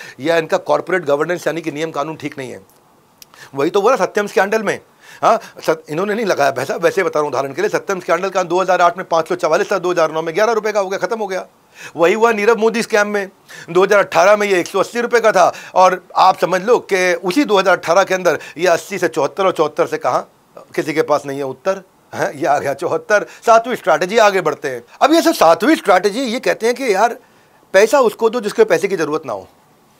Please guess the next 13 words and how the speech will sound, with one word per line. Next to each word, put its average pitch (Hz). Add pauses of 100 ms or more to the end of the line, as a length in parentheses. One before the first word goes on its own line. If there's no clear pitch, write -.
(340)
नहीं 196
समझे? 175 (240)
इसको 185
बोलते 185
हैं 202
focus 196
on 208
company 202
with 190
the 185
free 202
cash 165
flow। 143